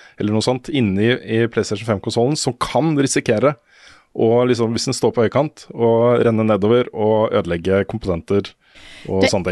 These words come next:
Speaker 1: ting.
Speaker 2: er vel kjølebiten. De har noe liquid metal der, tror jeg. Jeg tror det er den det er relatert til.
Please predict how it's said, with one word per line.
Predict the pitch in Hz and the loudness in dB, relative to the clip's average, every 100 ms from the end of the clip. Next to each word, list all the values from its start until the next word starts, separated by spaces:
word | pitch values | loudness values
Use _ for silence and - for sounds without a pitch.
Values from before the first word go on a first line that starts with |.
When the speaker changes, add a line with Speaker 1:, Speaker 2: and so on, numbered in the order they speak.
| 90 | -2
Speaker 1:
ting. | 311 | 0
Speaker 2:
er | 294 | 0
vel | 226 233 | 0 -4
kjølebiten. | 233 - 302 294 330 339 233 208 233 226 208 - - 302 349 302 - | -4 -2 0 2 2 2 0 -2 -4 -4 -6 -10 -4 0 2 2 2
De | 277 | 0
har | |
noe | 285 262 | 0 2
liquid | 269 277 - 240 233 | 2 0 0 -2 0
metal | 262 269 - - 247 240 | 0 0 -4 -8 -12 -4
der, | 285 311 | 0 0
tror | 277 269 226 | 0 0 0
jeg. | 208 202 | -2 -4
Jeg | - | -6
tror | - | -2
det | 247 | -2
er | 220 | 0
den | 233 254 | -2 0
det | 233 | -2
er | 214 | -2
relatert | 214 233 202 | -4 -4 -4
til. | 214 190 | -4 -4